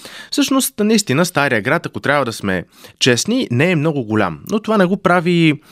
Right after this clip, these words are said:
да кажем, изостанал по никакъв начин. Градът е бил,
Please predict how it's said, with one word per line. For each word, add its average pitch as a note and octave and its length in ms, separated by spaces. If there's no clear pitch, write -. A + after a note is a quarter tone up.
да C3 80
кажем, A#2+ 460
изостанал A#2 680
по A#3 100
никакъв G#3 380
начин. F2 320
Градът A#3 280
е G3+ 40
бил, F3+ 360